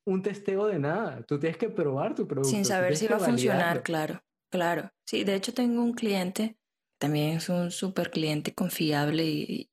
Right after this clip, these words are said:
Speaker 2: y que confía mucho en mí y en mi trabajo, que nos pasó justamente eso. Eh, tenía una idea de un producto muy, muy desarrollada, como muy profundizada, y cuando llegó, lo testeó, el, el producto funcionó, funcionó muy chévere,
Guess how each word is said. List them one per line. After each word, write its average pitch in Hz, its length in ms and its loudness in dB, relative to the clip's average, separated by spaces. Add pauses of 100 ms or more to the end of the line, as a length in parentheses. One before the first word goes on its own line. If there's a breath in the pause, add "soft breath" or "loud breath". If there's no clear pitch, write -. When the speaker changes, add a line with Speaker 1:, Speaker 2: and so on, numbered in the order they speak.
(160)
Speaker 2:
y - 80 -2
que 143 220 -2
confía 170 380 -2
mucho 185 320 -2
en 185 80 0
mí 175 200 0
y 175 40 -2
en 175 80 -2
mi 180 80 -2
trabajo, 175 420 -2 (340 loud breath)
que 202 120 0
nos 190 160 0
pasó 220 340 0
justamente 190 600 -2
eso. - 260 -4 (480 loud breath)
Eh, 175 180 2
tenía 165 340 0
una 262 200 2
idea 214 460 2
de 208 200 0
un 170 100 -2
producto 202 720 -2 (120)
muy, 226 920 0
muy 202 280 0
desarrollada, 180 720 -2
como 170 220 -6
muy 202 240 0
profundizada, 196 760 -6
y 214 40 -6
cuando 151 300 -8
llegó, 160 600 -6
lo 151 180 -4
testeó, 180 720 -6
el, 214 200 0 (100)
el 208 120 0
producto 190 320 -2
funcionó, 254 640 0 (300)
funcionó 208 560 0
muy 226 440 2
chévere, 254 520 -2